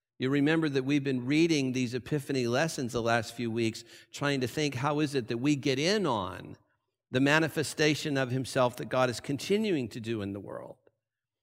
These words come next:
And I think what we can say in this, our last week, is that real passionate commitment to Jesus, actually making him our supreme Lord, is one of the best, most potent forms of evangelism today.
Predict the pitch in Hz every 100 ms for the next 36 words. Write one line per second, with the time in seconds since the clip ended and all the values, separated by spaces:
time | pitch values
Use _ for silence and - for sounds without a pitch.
0 | _ 123 147 147 170 165 147 151 147 135
1 | - 135 131 120 135 147 131 127 139 180
2 | - 135 101 101 98 - _ _ _ _
3 | - 139 139 147 147 165 170 180 - -
4 | 156 151 156 - 156 151 - 143 139 143
5 | 156 143 139 135 139 135 - - - -
6 | _ _ _ _ _ _ _ - 156 175
7 | - 185 160 156 165 170 160 143 143 147
8 | 139 135 139 - _ - 127 120 - 110
9 | - 135 139 131 127 120 104 - - -
10 | - _ _ _ _ _ _ 151 139 156
11 | 151 131 123 - 120 143 143 123 135 127
12 | - - 135 135 131 120 131 120 110 110
13 | 107 104 104 104 95 95 90 - 175 202